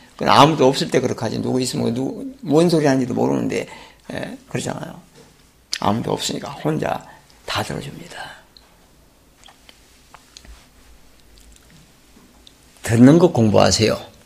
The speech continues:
듣는 거 배우세요. 알아들으세요? 듣는 거 배우셔야 됩니다. 이런 말씀을 이렇게 제가 전해드릴 때 여러분이 이론적인 사람 돼가지고 여러분들이 이론적으로 혼해가지고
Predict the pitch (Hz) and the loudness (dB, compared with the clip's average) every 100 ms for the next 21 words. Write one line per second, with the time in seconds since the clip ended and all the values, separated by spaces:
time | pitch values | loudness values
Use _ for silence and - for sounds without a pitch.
0 | - - _ _ _ - 107 110 170 143 | -20 -20 _ _ _ -4 0 2 4 2
1 | - 110 - - - - - _ _ - | 2 -2 -2 -4 -6 -12 -20 _ _ -20
2 | - _ _ _ - _ - 117 113 - | -20 _ _ _ -20 _ 0 2 2 0
3 | 101 104 95 - - - - - - 117 | 0 2 0 -2 -16 -20 -20 -10 2 8
4 | 131 170 123 92 92 - - - - - | 8 8 4 0 -2 -4 -6 -14 -12 -10
5 | - - _ _ _ _ - _ _ _ | -10 -14 _ _ _ _ -20 _ _ _
6 | - - 123 117 110 120 139 123 117 120 | -20 -2 4 6 6 6 2 2 2 -2
7 | 113 110 101 110 110 110 104 - - - | -2 0 0 -2 -2 -4 -8 -4 -4 -6
8 | - - - 117 120 120 110 113 139 135 | -14 -16 2 6 8 6 2 6 8 8
9 | 127 127 117 101 104 104 107 110 110 107 | 6 4 2 0 -2 2 2 2 0 -2
10 | 104 104 104 107 101 - - 131 139 135 | -2 -2 -4 -6 -10 -12 -2 4 8 8
11 | 127 120 113 - 127 110 101 110 104 101 | 8 4 4 4 4 4 0 -2 -8 -10